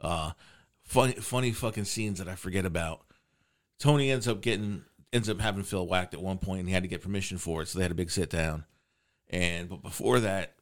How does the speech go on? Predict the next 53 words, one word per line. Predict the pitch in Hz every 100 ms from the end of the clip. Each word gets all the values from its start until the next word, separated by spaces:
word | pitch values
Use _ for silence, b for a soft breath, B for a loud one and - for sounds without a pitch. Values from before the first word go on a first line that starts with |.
| -
what | 120 117 110
led | 113
up | 123 -
to | 107
it | 95
is | 95 - -
he | 101 110
met | 101 92
with, | 92 -
Tony | 123 113
met | 104 101
with | 98
him | 98 95
because, | 92 104 92 90 87 - - _ _ _ _ _ _ _ _ _ _ -
uh, | 95 85
Phil | 95 107 95 98
had | 95 90 - _ 101
beat | 127 135
somebody | 127 117 110
up, | 110
put | 113
him | 104
in | 101
the |
hospital, | 98 98 - 104 98 98 95
and | 98
it | 92
was | 92 90
money | 104 101
that | 95
was | 95
supposed | - 98 98
to |
be | 95
Tony's, | 98 90 92 90 85
and | 82
Phil's | 98 90 87
kinda | 98 87
infringing | 78 - 127 107 87
upon | 90 85 78
it. | - _ _ _ _ _ _ -
And | 101
he | 101
says, | - 101 98 92 - - _ _ _ _ _ _ _ _ _ _
Tony's | - 104 101 101
like | 92
something | 110 95 98
to |
the | 92
fact | 95 98
of, | 95 92 85
you | 107
know, | 104 98 78